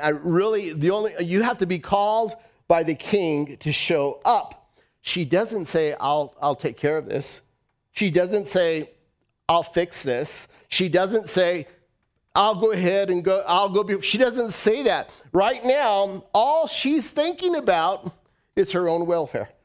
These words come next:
And I look at this attitude, and I wanna just camp out here just for a little bit because I think we can all be guilty of this same attitude. We can all be guilty of this same attitude.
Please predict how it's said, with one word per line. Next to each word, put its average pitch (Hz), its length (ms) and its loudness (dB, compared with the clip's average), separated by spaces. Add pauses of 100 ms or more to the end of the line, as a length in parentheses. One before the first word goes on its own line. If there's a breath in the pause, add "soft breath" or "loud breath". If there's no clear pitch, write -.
(1040)
And 165 100 4
I 175 40 2
look 294 260 -2
at - 100 -4
this 175 220 0
attitude, 147 460 -2
and 170 120 -2
I 202 80 0
wanna 226 240 -2
just - 320 -6 (360)
camp 226 360 -2
out - 160 -2
here 165 180 0
just 202 260 -4
for 196 120 -2
a 175 60 0
little 170 260 -2
bit 143 180 -6
because 180 280 0
I 170 80 -2
think 220 200 -6
we 220 80 -14
can 196 160 -2
all 190 140 0
be 185 140 -8
guilty 165 340 -2
of 143 100 0
this 143 140 -4
same 131 240 -2
attitude. 104 540 -8 (1200)
We 180 80 -6
can 190 140 0
all 190 100 0
be 180 100 -2
guilty 156 320 -2
of 139 60 -2
this 131 140 -2
same 131 240 -2
attitude. 110 340 -4